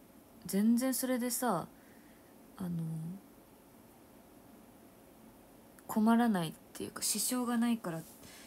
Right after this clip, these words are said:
そのやり方は間違ってないと思うんだけどね。毎日配信してる人側からすると教えてほしいっていう、ただの、運営のやり方がとかそういうことじゃない。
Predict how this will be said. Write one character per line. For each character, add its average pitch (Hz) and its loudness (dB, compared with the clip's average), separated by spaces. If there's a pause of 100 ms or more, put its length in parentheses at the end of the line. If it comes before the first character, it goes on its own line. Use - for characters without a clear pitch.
(140)
そ - -4
の 214 0
や 208 0
り 214 0
方 208 -6
は 196 -2
間 185 -2
違 196 -4
っ - -8
て 175 -8
な 175 -2
い 170 -4
と - -12
思 160 -8
う 160 -10
ん 170 -8
だ - -
け - -12
ど - -10
ね。 185 -8 (320)
毎 226 4
日 202 4
配 190 -4
信 190 -4
し - -8
て 196 -2
る 190 -6
人 - -12 (640)
側 190 0
か 202 -4
ら 196 0
す 196 -4
る 208 -4
と - -4
教 175 0
え 160 -2
て 156 -6
ほ 165 -8
し - -6
い 160 -6
っ - -8
て - -8
い 147 -4
う、 143 -10
た - -8
だ 180 -6
の、 147 -8 (4000)
運 233 2
営 240 -2
の 233 -2
や 233 0
り 226 -4
方 226 -6
が 226 -4
と 202 -10
か - -10
そ 180 -4
う 185 -6
い 180 -6
う 180 -10
こ - -10
と - -6
じ 170 -6
ゃ 151 -8
な 143 -10
い。 120 -14